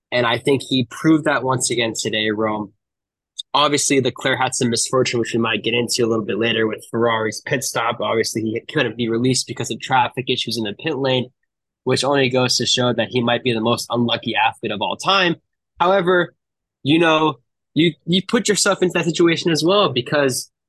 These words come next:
Leclerc gets passed early on in the race by George Russell, you know, so, and also Lando Norris, and then he had Hamilton come up behind him later towards the race when, you know, Mercedes's car was just absolutely rapid on those soft tires towards the latter end of the race. But,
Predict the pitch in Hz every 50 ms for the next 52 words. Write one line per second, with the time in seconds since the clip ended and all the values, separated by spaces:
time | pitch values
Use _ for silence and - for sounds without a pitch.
0 | _ _ _ - 131 143 - - - 165 165 165 160 143 156 147 131 - - -
1 | - 165 151 151 160 156 - - 156 147 143 143 139 135 135 131 120 110 110 117
2 | 113 143 170 185 180 160 - - - 143 113 113 117 127 113 113 110 117 151 180
3 | 185 175 - - 185 175 170 175 - _ _ _ _ _ - - 131 135 135 139
4 | 135 135 135 131 - - - 131 127 127 123 131 131 135 139 131 - - 123 113
5 | 127 123 123 117 120 113 110 117 135 156 170 165 160 160 143 - - 113 113 110
6 | 107 120 123 117 113 - 123 135 139 139 131 139 139 - 143 135 131 127 127 123
7 | 123 123 127 127 123 120 120 117 120 120 120 117 - _ 117 113 107 - - 113
8 | 113 113 117 113 - - 113 110 107 107 104 - - _ 120 117 113 107 110 113
9 | 104 - - 123 117 113 120 113 101 - 117 113 104 - - - - _ _ _
10 | _ _ _ _ _ _ _ _ - 123 117 113 107 110 104 98 - 113 - -
11 | 110 117 117 - - - 117 104 101 107 113 113 113 113 - 110 107 107 107 107
12 | - - - 107 107 - - - 120 117 113 110 110 110 - - 113 113 107 -
13 | 107 110 110 110 104 101 110 110 110 107 - - 104 123 147 151 131 - - -
14 | - 110 110 -